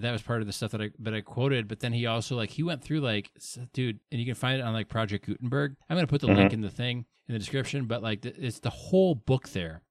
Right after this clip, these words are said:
Speaker 1: And the table of contents alone is worth the read. Just the table of contents. You don't have to read the whole book. But, like,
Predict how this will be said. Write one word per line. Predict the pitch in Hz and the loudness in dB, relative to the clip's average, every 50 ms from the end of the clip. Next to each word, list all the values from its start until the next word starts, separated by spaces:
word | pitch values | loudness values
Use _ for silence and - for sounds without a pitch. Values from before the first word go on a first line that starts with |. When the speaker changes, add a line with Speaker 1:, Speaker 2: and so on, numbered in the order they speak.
| _ | _
Speaker 1:
And | 147 113 | -4 -4
the | 110 | -4
table | - - 143 175 156 | 0 0 0 2 2
of | 123 - | 0 -2
contents | - - 113 120 123 - 131 139 127 - | -2 -2 0 0 2 2 0 0 0 0
alone | 107 92 92 92 101 107 113 117 107 98 92 90 | -2 -4 -2 0 2 4 4 4 2 2 0 -2
is | 90 85 87 | -4 -4 -2
worth | 95 101 95 82 - | -2 -2 -2 -2 -4
the | 98 92 | -4 -4
read. | 85 87 85 80 76 - | -2 -4 -4 -6 -8 -8
Just | - 107 - | -8 -8 -8
the | - 127 | -8 -8
table | 104 - 120 117 113 104 | -4 -4 -2 0 0 -2
of | 98 | -2
contents. | - 98 98 92 - 85 78 76 - - - | 0 -2 -2 -2 -2 -4 -8 -8 -12 -10 -8
You | 104 | -4
don't | 101 107 98 | -2 0 0
have | 123 131 | 0 0
to | - 110 | 0 -2
read | 117 120 104 | -2 -2 -2
the | 101 | 0
whole | 95 104 95 | -2 -2 -2
book. | 92 92 76 - - - - - - - - - | -2 -6 -6 -8 -12 -16 -20 -20 -20 -20 -2 0
But, | 131 131 123 | 2 2 4
like, | 123 120 117 113 | 2 2 2 0